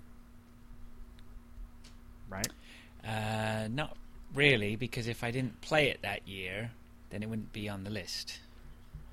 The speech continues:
Speaker 1: True, but, I mean, by that token, you could play, you, this, this year could be the first time you ever play Pac-Man.
Speaker 2: Right.
Speaker 1: Love the shit out of it.
Speaker 2: Yeah. And it could be my game of the year. This is my game of the year. <laughs>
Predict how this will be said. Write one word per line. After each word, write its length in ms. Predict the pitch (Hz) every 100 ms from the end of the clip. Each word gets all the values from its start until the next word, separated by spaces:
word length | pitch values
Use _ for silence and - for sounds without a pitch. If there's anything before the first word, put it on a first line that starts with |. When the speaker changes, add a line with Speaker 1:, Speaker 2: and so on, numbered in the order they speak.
| - - -
Speaker 1:
True, 420 | - 190 110 - -
but, 180 | 120 139
I 40 | 127
mean, 280 | 131 123 -
by 220 | 147 139 135
that 220 | 123 -
token, 520 | 170 175 - 113 104
you 80 | 120
could 200 | 131 -
play, 340 | - 123 113
you, 200 | 117 120 -
this, 180 | 120 - - -
this 180 | 139 135
year 80 | 135
could 120 | 139
be 60 | 135
the 60 |
first 220 | - 131 131
time 140 | 123
you 60 | 120
ever 60 |
play 160 | 104 117
Pac-Man. 540 | - 127 120 90 85 - - - - - -
Speaker 2:
Right. 140 | 131
Speaker 1:
Love 140 | 143
the 80 | 139
shit 300 | - - 143
out 160 | 120 98
of 80 | 90
it. 80 | - - -
Speaker 2:
Yeah. 180 | 107 90 - - - - - - - - - - -
And 100 | 107
it 80 | 107
could 140 | 107
be 100 | 104
my 160 | 101 98
game 280 | 95 104 101
of 100 | 95
the 120 | 107
year. 220 | 101 90 - -
This 140 | 117 113
is 160 | 123
my 320 | 117 120 117 113
game 300 | 107 104 101
of 80 | 92
the 100 | 98
year. 300 | 95 90 82 - -
<laughs> 60 | -